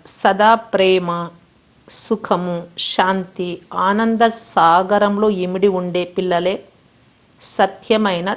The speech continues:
తపస్వీలు. సూచన, ఈరోజు నెలలో మూడవ ఆదివారం, అంతర్రాష్ట్రీయ యోగా దినోత్సవం. ఈరోజు సాయంకాలం బ్రహ్మవత్సలందరూ సంఘటిత రూపంలో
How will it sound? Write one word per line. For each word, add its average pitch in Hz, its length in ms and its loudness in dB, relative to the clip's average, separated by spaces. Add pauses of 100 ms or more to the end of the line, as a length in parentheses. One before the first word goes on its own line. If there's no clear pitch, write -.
(120)
తపస్వీలు. 175 800 -4 (1200)
సూచన, 185 520 -4
ఈరోజు 196 560 0
నెలలో 185 440 0
మూడవ 185 380 0
ఆదివారం, 160 600 0 (960)
అంతర్రాష్ట్రీయ 202 920 2
యోగా 185 440 0
దినోత్సవం. 170 800 -2 (560)
ఈరోజు 202 360 2
సాయంకాలం 190 880 0
బ్రహ్మవత్సలందరూ 170 1200 -4
సంఘటిత 170 640 -8
రూపంలో 165 580 -6